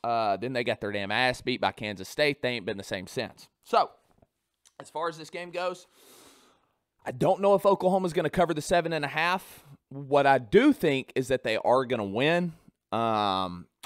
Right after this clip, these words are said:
so it wouldn't be a bad money line,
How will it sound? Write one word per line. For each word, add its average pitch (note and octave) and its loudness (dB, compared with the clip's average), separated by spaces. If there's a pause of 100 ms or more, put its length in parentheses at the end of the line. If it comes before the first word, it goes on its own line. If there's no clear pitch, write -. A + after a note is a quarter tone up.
(140)
so C#3 2
it A2+ 0
wouldn't D3+ -2
be C#3 0
a B2+ 2
bad C#3 0
money C3+ -2
line, C3+ -2